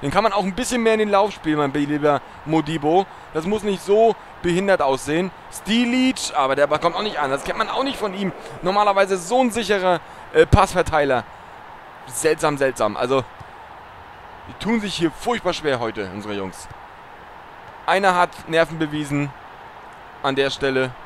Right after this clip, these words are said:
Und das ist fraglich. Oh, Vorsicht, Claudio, der ist im sechzehn Meter Raum. Und das ist Pripp, sehr schön. Bringt den Ball nicht richtig weg. Bui, hinterher, hinterher. Pogba ist auch da.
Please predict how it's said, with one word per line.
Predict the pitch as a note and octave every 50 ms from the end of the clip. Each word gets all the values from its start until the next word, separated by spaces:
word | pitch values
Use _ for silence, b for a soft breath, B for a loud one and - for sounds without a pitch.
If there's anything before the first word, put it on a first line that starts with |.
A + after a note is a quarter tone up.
| - - - - - - - - - - - - -
Und | B2+
das | C3+ C3
ist | C#3+ C3+
fraglich. | - D3 C#3 C3 - C#3+ C#3 - - - B B B B - -
Oh, | - A2 G#2+ A2 A#2 A#2 A#2 A#2 A#2 A#2+ B2
Vorsicht, | - B2+ B2+ C3 C3 A#2+ C#3 D3 D3 C3 -
Claudio, | C#3+ C#3 D3 D3 D3+ D3+ D3+ D3+ D3+ D#3
der | D#3 D3+
ist | D3 D3
im | D#3
sechzehn | D#3+ D#3+ D3+ - D#3+ D#3
Meter | D#3 E3+ E3+ E3+ E3+ D#3+
Raum. | D#3+ E3 E3 E3+ E3+ E3+ E3+ E3+ E3+ F3 F3 F3 F3+ F3+ F3+ F3+ F3+ F3+ F3+ F3+ F3 D#3 - - - - - -
Und | -
das | D#3 D#3
ist | D#3 D3+ - C#3+
Pripp, | D#3 D3+ C3 - - -
sehr | - C3+ C3+ B2
schön. | - B2 A#2 G#2+ F#2+ F2 - - - - - - - - - - - - - - - - - - - - - -
Bringt | - C#3+ D3+
den | D#3+ D3
Ball | D3 D3 D3+
nicht | D3+ D3
richtig | D#3+ D3+ D3+ C#3 C3
weg. | D3+ E3 F#3+ G3 - - - -
Bui, | - F3+ A3+ B3 C4 C4 C4 A#3
hinterher, | A3 A#3 A3 A3 G#3 G#3+ A#3+ A#3+
hinterher. | G#3 G#3 A3+ G#3+ G#3+ F#3+ G3+ A3 G#3 F#3+
Pogba | F#3+ G3 - - G#3 G3
ist | F#3+ -
auch | F#3 G3 G#3+ - -
da. | G#3 G#3 G#3+ G3